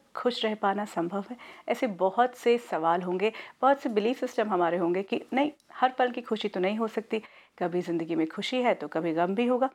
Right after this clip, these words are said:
और कई बार तो ये भी बोलते हैं कि अगर हमें गम का पता ही नहीं चला, तो हमें कैसे पता चलेगा कि खुशी क्या होती है? तो बहुत सी बातें हैं जो हमारे जीवन में साथ-साथ चलती जाती हैं।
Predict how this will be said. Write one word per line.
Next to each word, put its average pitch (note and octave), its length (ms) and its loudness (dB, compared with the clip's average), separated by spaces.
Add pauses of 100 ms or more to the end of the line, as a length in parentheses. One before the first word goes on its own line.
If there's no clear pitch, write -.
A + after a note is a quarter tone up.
(260)
और B3+ 60 0
कई D4 140 4
बार D#4 120 8
तो D#4 120 0
ये C#4 80 2
भी D4+ 120 4
बोलते B3 300 4
हैं C4 100 -2
कि C#4 120 -2
अगर B3 300 2
हमें C4+ 300 2
गम G#3+ 160 4
का C4 120 2
पता G#3+ 300 0
ही A#3+ 140 0
नहीं B3 140 2
चला, G3+ 240 0 (280)
तो C4+ 80 -2
हमें D4 140 4
कैसे C4 240 2
पता A#3+ 240 4
चलेगा F#3 360 -2
कि A3+ 140 -4
खुशी G3+ 460 -4
क्या - 200 -4
होती - 280 -8
है? E3 180 -10 (360)
तो A#3 60 -2
बहुत A#3 520 2
सी D4 160 0
बातें A3 400 2
हैं B3+ 160 -2
जो A3+ 100 0
हमारे G3 280 0
जीवन G3 300 -2
में G3+ 100 0
साथ-साथ G#3 600 0
चलती F3+ 360 -4
जाती F3+ 300 0
हैं। A3+ 120 -4